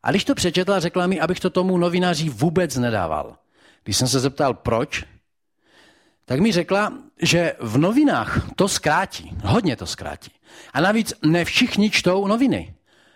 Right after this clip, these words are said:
A zítra už budou dnešní noviny zastaralé.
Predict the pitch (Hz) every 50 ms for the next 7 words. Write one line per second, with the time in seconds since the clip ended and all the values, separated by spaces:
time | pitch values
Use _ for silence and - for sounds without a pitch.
0 | _ _ _ _ _ _ _ _ _ _ - - 113 104 95 - 104 101 101 104
1 | 135 233 269 - - 135 110 95 101 123 131 - - 123 104 - 117 139 143 147
2 | 120 107 92 120 123 104 - - 143 151 151 151 180 190 190 220 247 208 - -
3 | 170 127 113 98 92 82 82